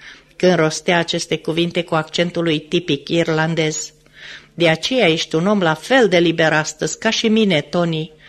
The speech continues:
zâmbea el, știind că înțeleg exact ceea ce voia să spună. Totul mi se părea mult mai logic și mai clar atunci. Știu că pare a fi o nebunie, însă era mult mai ușor să fiu un creștin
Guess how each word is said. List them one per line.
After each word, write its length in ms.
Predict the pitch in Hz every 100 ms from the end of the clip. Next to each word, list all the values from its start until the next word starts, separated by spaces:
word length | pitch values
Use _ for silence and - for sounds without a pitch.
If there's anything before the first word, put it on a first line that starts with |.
| - _ -
zâmbea 380 | - 170 165 165
el, 360 | 156 156 165 - - - -
știind 440 | - - 190 220
că 120 | -
înțeleg 420 | 214 202 190 170
exact 500 | 165 160 - 156 151
ceea 140 | - 151
ce 160 | -
voia 240 | 151 156 151
să 160 | -
spună. 480 | - - 165 151 160 - _ _ - - - - _
Totul 320 | 208 240 247
mi 100 | 220
se 160 | 214 202
părea 280 | 196 190 185
mult 300 | 185 185 165
mai 200 | 156 151
logic 460 | 160 175 165 156
și 140 | - 165
mai 240 | 156 151
clar 380 | - 170 165 170
atunci. 720 | 165 160 - 220 135 - - - - - - -
Știu 280 | - - 254
că 140 | 254 160
pare 240 | 160 165
a 40 |
fi 160 | 160 185
o 80 | 165
nebunie, 540 | 160 160 175 208 190
însă 220 | 156 -
era 180 | 170 165
mult 420 | 170 220 226 185
mai 180 | 170 160
ușor 280 | 160 - 170
să 160 | - 160
fiu 220 | - 175
un 80 | 170
creștin 680 | 160 160 - - 160 185